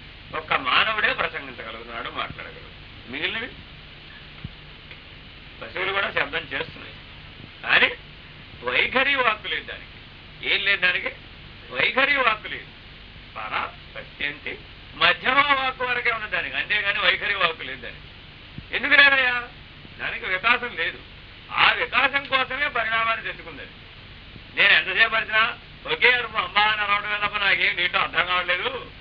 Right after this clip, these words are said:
ఆ వైఖరి వాక్కు నేను పొందాలనే ఉద్దేశం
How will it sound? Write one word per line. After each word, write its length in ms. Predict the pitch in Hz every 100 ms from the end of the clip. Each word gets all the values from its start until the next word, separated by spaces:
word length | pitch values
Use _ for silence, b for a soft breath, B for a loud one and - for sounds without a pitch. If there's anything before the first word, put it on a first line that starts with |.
| - - - - -
ఆ 120 | 101 98
వైఖరి 520 | 95 143 190 254 277
వాక్కు 320 | 254 226 226
నేను 200 | 220 208
పొందాలనే 640 | 180 143 156 170 170 165 165
ఉద్దేశం 600 | 143 123 190 240 254 254